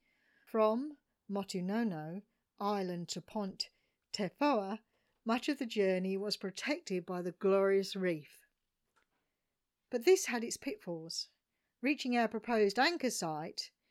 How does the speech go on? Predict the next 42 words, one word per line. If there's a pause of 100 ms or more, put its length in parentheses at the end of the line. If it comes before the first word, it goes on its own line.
(180)
at
four
in
the
afternoon,
we
found
the
tiny
harbour
on
our
charts
big
enough
for
Ken
and
Barbie's
boat, (420)
but
not
Maria
too. (1800)
"Don't
worry," (180)
our
illustrious (100)
leader
said. (320)
"We
have
a
few
hours,
plenty
of
time
to
find
an
alternative."